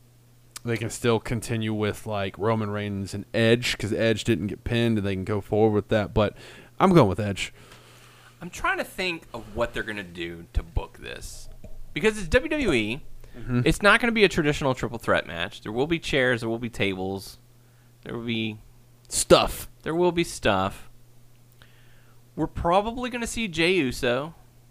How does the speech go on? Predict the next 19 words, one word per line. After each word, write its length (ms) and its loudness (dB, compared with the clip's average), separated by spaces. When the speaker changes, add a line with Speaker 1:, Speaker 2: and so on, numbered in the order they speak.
Speaker 1:
Yes. 380 -10
Is 140 -2
Jimmy 400 4
back? 680 0
Speaker 2:
See, 100 -16
that's 160 0
the 40 -8
thing. 180 -4
I 80 2
don't 140 0
know. 280 -4
Not 300 -8
sure. 420 -2
That 160 4
could 100 -2
be 120 6
a 40 6
surprise 480 6
return. 540 0